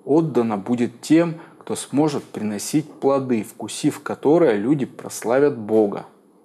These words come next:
Царство Божие уже сейчас в нас, полученное от Бога в крещении, способности к борьбе со страстями, стяжанию Святаго Духа,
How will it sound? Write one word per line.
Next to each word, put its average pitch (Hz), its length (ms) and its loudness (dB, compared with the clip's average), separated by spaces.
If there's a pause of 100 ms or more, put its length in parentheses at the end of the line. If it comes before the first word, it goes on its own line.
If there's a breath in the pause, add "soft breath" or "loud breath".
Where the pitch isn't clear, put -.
(500 loud breath)
Царство 151 560 0
Божие 139 500 2 (300)
уже 120 180 0
сейчас 143 640 0 (240)
в - 60 -8
нас, 120 400 -2 (300 loud breath)
полученное 123 640 2
от 110 120 -4
Бога 131 320 2
в - 80 -6
крещении, 165 600 0
способности 135 960 -2 (380 loud breath)
к - 40 -12
борьбе 113 380 2
со 135 140 -2
страстями, 117 880 -2
стяжанию 123 600 0
Святаго 113 500 -2
Духа, 131 460 -2